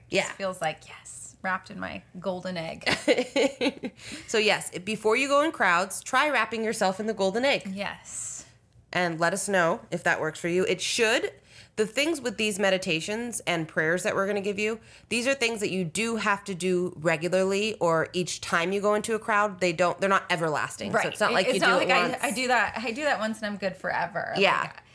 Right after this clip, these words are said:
Speaker 1: and I, I do do it every time I feel like I've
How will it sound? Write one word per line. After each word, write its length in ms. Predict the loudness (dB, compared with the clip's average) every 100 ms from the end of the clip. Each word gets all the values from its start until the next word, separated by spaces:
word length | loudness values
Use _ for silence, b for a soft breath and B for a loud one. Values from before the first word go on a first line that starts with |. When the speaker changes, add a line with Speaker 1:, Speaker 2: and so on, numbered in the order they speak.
| B B
Speaker 1:
and 120 | -4 -4
I, 80 | -4 _ -20 -20 _ -4
I 120 | -2
do 240 | -2 -4 -4
do 180 | -2 0
it 80 | 0
every 300 | 0 -4 -8
time 340 | -6 -4 -2
I 180 | -4 -4
feel 720 | -10 -12 -6 0 2 2 0
like 300 | -2 -2 -4
I've 540 | -4 -4 -10 -18 -20